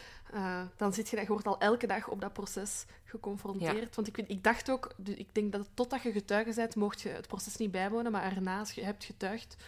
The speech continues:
Speaker 2: Ah ja, oké.
Speaker 1: eh, denk ik dat je het proces mocht bijwonen. En ik denk dat zij, dat zeker een van de twee nog een paar keer naar het proces is gegaan.
Speaker 2: Ja.
Speaker 1: Ehm, maar daar ook, hè, dus je moet voor dat proces dan, ja, die plek terug bezoeken.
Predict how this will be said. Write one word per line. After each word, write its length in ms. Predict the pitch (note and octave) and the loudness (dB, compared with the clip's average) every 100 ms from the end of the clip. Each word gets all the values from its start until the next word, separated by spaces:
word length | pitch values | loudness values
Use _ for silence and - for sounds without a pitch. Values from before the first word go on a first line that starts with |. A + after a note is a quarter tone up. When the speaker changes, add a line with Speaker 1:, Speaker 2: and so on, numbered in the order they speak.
| - | -2
Speaker 2:
Ah 160 | - A3+ | 6 8
ja, 120 | G#3 | 8
oké. 120 | F#3 | 6
Speaker 1:
eh, 280 | G#3+ G#3 G#3 | 6 8 8
denk 180 | G#3 G#3+ | 6 2
ik 100 | G#3+ | 2
dat 100 | G3+ | 0
je 60 | A3 | 0
het 60 | |
proces 280 | G#3+ - - | -4 -6 -2
mocht 180 | A3 G3 | 0 2
bijwonen. 340 | F#3+ G#3+ A3 | 4 6 4
En 80 | G3 | 2
ik 100 | F#3 | 2
denk 160 | G3 G#3 | 0 0
dat 120 | G3+ | 0
zij, 280 | G3+ F#3+ F3+ | -2 -2 0
dat 180 | F#3 - - - | -2 -4 -12 -8
zeker 400 | G3+ A3+ A3+ G#3+ | 2 2 2 0
een 100 | G#3 | 2
van 100 | A3 | 2
de 100 | G3 | 0
twee 320 | - G3+ G#3+ - - - - | 2 2 2 -2 -18 -14 -4
nog 140 | G3 | 0
een 120 | F#3+ | 0
paar 200 | G3 G3+ | 2 0
keer 140 | G3 G#3 | 0 -2
naar 100 | G3 | -2
het 120 | G3 | -4
proces 340 | G3 - G#3 | -6 -4 -6
is 160 | A3+ - | -6 -8
gegaan. 380 | A3+ A3 A3+ A#3 | -6 -4 -6 -6
Speaker 2:
Ja. 280 | D#3+ E3 - - - | 0 0 0 -6 -12
Speaker 1:
Ehm, 420 | - G3 F#3+ F#3+ F#3+ | -4 -2 0 0 -2
maar 140 | G3 F#3+ | 0 2
daar 220 | F#3 F3+ | 2 0
ook, 160 | F#3+ G3 | -2 -2
hè, 220 | G3 F#3+ | -2 -2
dus 320 | F#3+ F3+ - | -6 -8 -4
je 60 | G3 | 0
moet 240 | G3 G#3+ | 0 0
voor 180 | - G3+ | -2 -2
dat 100 | F#3+ | -2
proces 360 | F#3+ F#3+ G3+ F#3+ | -4 -6 -6 -2
dan, 340 | G3 F#3+ F#3+ - - - - - - - | 0 0 -2 -10 -20 -20 -20 -20 -20 -10
ja, 160 | - F#3+ | -2 0
die 140 | F#3+ | -2
plek 240 | F#3+ G3 G3 | -2 -2 -2
terug 260 | A3+ G#3 | -2 -2
bezoeken. 560 | F3+ F3+ G3+ G3+ A#3 | -2 -4 -4 -4 -4